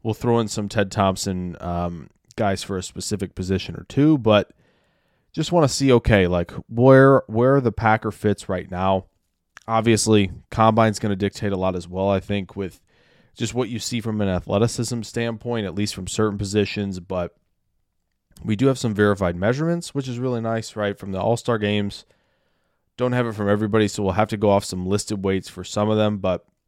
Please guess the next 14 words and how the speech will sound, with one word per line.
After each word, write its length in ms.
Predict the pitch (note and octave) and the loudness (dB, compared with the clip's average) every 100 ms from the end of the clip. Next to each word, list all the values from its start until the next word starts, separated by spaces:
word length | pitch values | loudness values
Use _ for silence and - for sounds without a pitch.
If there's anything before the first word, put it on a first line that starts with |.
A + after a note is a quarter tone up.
| _ _ _ _ _ - | _ _ _ _ _ -4
you 60 | |
know, 100 | B2+ | 0
that's, 220 | G#2+ G#2+ - | 0 0 0
that's, 340 | B2+ B2+ - | 0 0 -4
that's 200 | - C#3+ | -2 0
what 120 | D#3 D3+ | 0 -2
this 100 | C#3+ | -4
is 80 | |
about. 280 | C3 G2+ E2 | -2 -2 -2
We're, 120 | G2+ | -2
you 60 | G2+ | -2
know, 60 | G2 | -2
we're 100 | G2 | -4
starting 640 | - A#2+ A#2 A#2 G#2+ | -2 0 2 0 -6